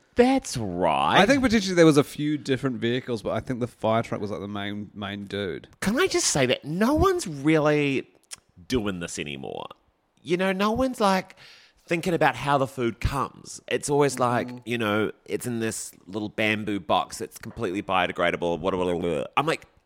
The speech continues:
Speaker 1: give me a bit of fireworks and fun. And a fire
Speaker 2: Yeah.
Speaker 1: truck. I want, you know, I want things packaged in goofy ways.
Speaker 2: You want to be fed like a child.
Speaker 1: I want to be fed like a child.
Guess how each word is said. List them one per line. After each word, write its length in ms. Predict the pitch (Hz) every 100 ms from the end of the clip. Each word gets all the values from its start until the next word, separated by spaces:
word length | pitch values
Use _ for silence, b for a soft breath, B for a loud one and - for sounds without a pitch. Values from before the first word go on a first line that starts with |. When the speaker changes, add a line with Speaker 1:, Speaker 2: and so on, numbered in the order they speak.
| -
Speaker 1:
give 100 | 202
me 80 | 254
a 60 |
bit 80 | 247
of 80 | 226
fireworks 600 | - 147 147 147 127 -
and 120 | 120
fun. 400 | - 123 101 95 - B
And 280 | 147 156 156
a 140 | 160
fire 340 | 156 151 156 139
Speaker 2:
Yeah. 120 | 123
Speaker 1:
truck. 300 | 113 - - - B B 131
I 60 |
want, 340 | 151 175 117 -
you 160 | 123 151
know, 240 | 131 131 -
I 60 |
want 260 | 143 165 -
things 220 | 160 143
packaged 420 | - 160 143 127
in 80 | 131
goofy 400 | 117 135 143 143
ways. 600 | 117 127 76 62 - - _ _ -
Speaker 2:
You 220 | 143 151
want 100 | 131
to 80 | 113
be 220 | 117 98 _ - -
fed 160 | 131
like 200 | 117 107
a 20 | 117
child. 480 | 143 160 165 - - - _ _ _ _ -
Speaker 1:
I 40 |
want 100 | 135
to 60 | 139
be 80 | 127
fed 180 | 113 80
like 160 | 82
a 60 | 80
child. 340 | 87 71 69